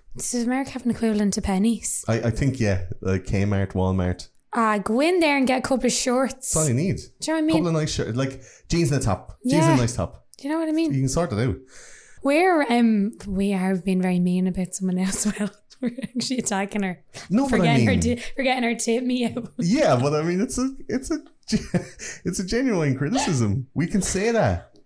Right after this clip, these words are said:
Speaker 2: It's okay. It's our personal opinion.
Speaker 1: Right, yeah.
Speaker 2: It's my personal opinion
Speaker 1: Right.
Speaker 2: that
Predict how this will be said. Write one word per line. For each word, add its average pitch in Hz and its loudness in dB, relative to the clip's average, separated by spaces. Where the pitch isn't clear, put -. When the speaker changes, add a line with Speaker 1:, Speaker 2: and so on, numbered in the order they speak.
Speaker 2:
It's - -4
okay. 190 0
It's 98 -2
our 127 0
personal 160 -2
opinion. 123 -2
Speaker 1:
Right, 190 -4
yeah. 202 -4
Speaker 2:
It's 196 0
my 160 2
personal 123 -2
opinion 90 -2
Speaker 1:
Right. 101 -6
Speaker 2:
that 123 0